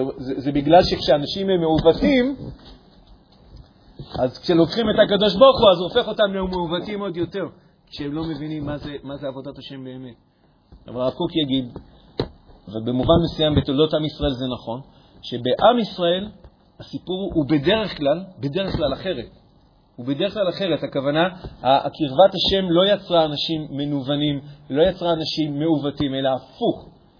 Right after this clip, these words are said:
היא בדיוק עשתה את מה שהיא אמורה לעשות, היא יצרה אנשים יותר מוסריים, יותר רציניים, יותר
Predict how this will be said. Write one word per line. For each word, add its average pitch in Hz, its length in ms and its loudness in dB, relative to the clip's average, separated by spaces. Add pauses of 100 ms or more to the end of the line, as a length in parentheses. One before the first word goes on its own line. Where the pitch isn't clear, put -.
(320)
היא 139 100 -4
בדיוק 196 360 0
עשתה 196 240 8
את 175 100 4
מה 175 120 0
שהיא 160 280 2
אמורה 156 260 6
לעשות, 147 360 4
היא 127 120 -4
יצרה 160 340 2
אנשים 156 380 -4 (420)
יותר 151 560 2
מוסריים, 147 600 0
יותר 160 520 2
רציניים, 175 560 0
יותר 151 380 2